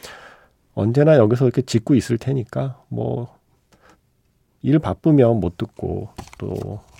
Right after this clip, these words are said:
사이클 바뀌면 못 듣고 하다가 어느 날 문득 틀었을 때 예전에 듣던 프로그램이 계속 나오고 있다면 그때 반가운 거잖아요. 그런 반가움을 드리려고 저는 오늘도 여기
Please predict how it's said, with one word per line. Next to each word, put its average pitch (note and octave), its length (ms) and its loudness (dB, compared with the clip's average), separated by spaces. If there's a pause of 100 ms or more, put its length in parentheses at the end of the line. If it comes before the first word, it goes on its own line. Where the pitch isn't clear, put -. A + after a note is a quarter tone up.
(140)
사이클 D3 380 0
바뀌면 A2 840 -2
못 F2 180 -4
듣고 - 240 -8
하다가 A#2 460 -4
어느 A#2+ 180 0
날 D#3+ 140 4
문득 A#2 280 0
틀었을 D3+ 380 -2
때 E2 460 -8 (1600)
예전에 A#2+ 380 4
듣던 A2 300 -4
프로그램이 C3 500 4
계속 G2+ 260 -4
나오고 F2 300 -2
있다면 D#2 640 -10 (640)
그때 - 220 -8
반가운 F#2 440 -4
거잖아요. D#2+ 500 -14 (460)
그런 B2+ 260 -2
반가움을 B2 600 6
드리려고 D#2+ 640 -8 (360)
저는 E2+ 280 -6
오늘도 D2 540 -8 (760)
여기 D2 320 -10